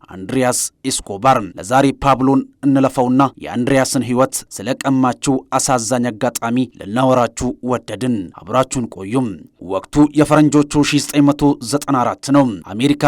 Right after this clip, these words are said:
ሃያ አራት ሀገራት የተካፈሉበትን ዓለም ዋንጫ ያስተናገደችበት ዓመት። በዚህ ዓለም ዋንጫ ከተፈጠረ አንድ አጋጣሚ ማግስት የተፈጠረ አንድ አሳዛኝ ክስተት። በአስራ አምስተኛው ዓለም ዋንጫ ለመሳተፍ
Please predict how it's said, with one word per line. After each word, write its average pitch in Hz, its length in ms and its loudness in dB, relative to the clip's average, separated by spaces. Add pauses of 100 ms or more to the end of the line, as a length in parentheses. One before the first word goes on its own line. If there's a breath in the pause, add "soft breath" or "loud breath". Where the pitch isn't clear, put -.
ሃያ 135 180 2
አራት 139 280 2
ሀገራት 135 360 2
የተካፈሉበትን 131 960 0 (140)
ዓለም 135 240 4
ዋንጫ 127 260 2 (100)
ያስተናገደችበት 117 920 -4
ዓመት። 123 280 -2 (120)
በዚህ 104 260 -2
ዓለም 143 220 6
ዋንጫ 143 320 4
ከተፈጠረ 143 580 0
አንድ 139 180 4
አጋጣሚ 135 580 0
ማግስት 120 420 -2 (200)
የተፈጠረ 127 580 -2 (280)
አንድ 127 260 0
አሳዛኝ 117 300 -2 (240)
ክስተት። - 440 -2 (100)
በአስራ - 280 -6
አምስተኛው 147 580 6
ዓለም 147 260 6
ዋንጫ 143 380 4
ለመሳተፍ 143 560 0